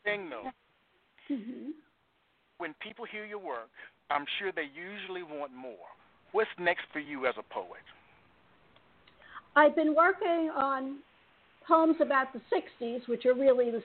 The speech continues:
Speaker 2: seventies, of course, and also poems about the music of that period. And threaded through those poems are poems about Charles Manson. And I, I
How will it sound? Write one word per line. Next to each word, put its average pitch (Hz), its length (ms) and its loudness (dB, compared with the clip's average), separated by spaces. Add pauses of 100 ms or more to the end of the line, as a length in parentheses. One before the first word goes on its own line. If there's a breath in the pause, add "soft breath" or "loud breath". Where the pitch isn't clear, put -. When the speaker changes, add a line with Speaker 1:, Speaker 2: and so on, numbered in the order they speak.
Speaker 2:
seventies, 202 540 2 (340)
of 202 180 -4
course, 240 300 4 (140)
and 254 420 6 (560 loud breath)
also 339 480 8
poems 302 280 4
about 262 280 4
the 262 40 6
music 294 520 6 (120)
of 254 160 0
that 254 200 2 (180)
period. 262 640 4 (100)
And 254 320 -2
threaded 381 460 6
through 294 160 2
those 247 180 6 (140)
poems 240 360 2 (140)
are 254 220 8 (100)
poems 294 280 6
about 247 280 6 (140)
Charles 233 480 4
Manson. 277 800 4 (340 loud breath)
And 285 240 6 (180)
I, 302 300 6 (420)
I 302 200 4